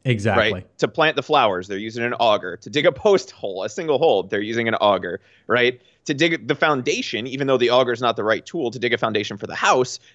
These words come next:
Speaker 2: they're still using the auger, <laughs> right?
Speaker 1: <laughs> That would be
Speaker 2: So,
Speaker 1: tough.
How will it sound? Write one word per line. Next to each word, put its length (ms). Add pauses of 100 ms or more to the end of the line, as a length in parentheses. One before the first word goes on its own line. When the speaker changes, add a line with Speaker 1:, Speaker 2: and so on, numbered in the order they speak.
Speaker 2:
they're 120
still 220
using 320
the 160
auger, 320 (240)
<laughs> 380
right? 200
Speaker 1:
<laughs> 580
That 120
would 100
be 60
Speaker 2:
So, 80
Speaker 1:
tough. 400